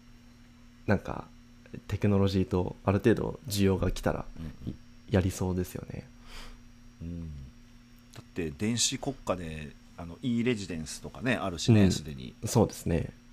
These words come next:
Speaker 2: 日本にいながらエストニア国民になれるわけじゃない。
Speaker 1: なれますね。
Speaker 2: うん。会社も作れるし。
Speaker 1: そうですね。すぐできちゃうと思います。
Speaker 2: これもうネットワークステートなんじゃ、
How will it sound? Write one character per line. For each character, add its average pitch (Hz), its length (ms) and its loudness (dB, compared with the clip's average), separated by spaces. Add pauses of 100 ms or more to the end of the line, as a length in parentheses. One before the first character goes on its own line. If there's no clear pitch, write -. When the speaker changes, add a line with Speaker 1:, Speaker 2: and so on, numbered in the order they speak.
(720)
Speaker 2:
日 127 80 -2
本 139 220 -2
に 107 80 4
い - 20 2
な 101 140 2
が 98 100 0
ら 90 160 -2
エ 104 80 -4
ス - 140 -10
ト 120 120 -6
ニ 120 200 -4
ア 117 280 -2
国 110 280 -4
民 80 160 -6
に 78 80 -8
な 80 100 -6
れ 95 120 -2
る 87 80 -4
わ 69 60 -10
け - 160 -18
じ 67 140 -16
ゃ 71 60 -10
な 69 180 -10
い。 - 40 -16 (160)
Speaker 1:
な 98 320 8
れ 92 100 4
ま 92 100 0
す - 120 -8
ね。 - 200 -2 (1300)
Speaker 2:
う 76 40 -10
ん。 73 360 -6 (160)
会 95 180 -6
社 95 100 -6
も 87 120 -8
作 - 180 -10
れ 80 120 -4
る 69 80 -10
し。 - 240 -10 (320)
Speaker 1:
そ - 200 -4
う - 40 -2
で - 80 -16
す - 120 -14
ね。 - 180 -12 (1000)
す - 180 -4
ぐ 98 100 0
で - 120 2
き - 100 -8
ち - 100 -6
ゃ - 20 -4
う - 40 -8
と - 100 -14
思 - 60 -12
い - 20 -12
ま - 40 -12
す。 - 40 -20
Speaker 2:
こ 104 60 -10
れ 135 80 -6
も 156 180 -6
う - 20 -6
ネ 92 100 -4
ッ 95 40 -8 (120)
ト 185 120 -2
ワ 208 120 0
ー - 40 -2
ク 220 140 -4
ス - 140 -4
テ 233 120 -6
ー 240 60 -6
ト 143 160 -2
な 90 140 0
ん 78 60 -6
じ 76 80 -8
ゃ、 80 60 -6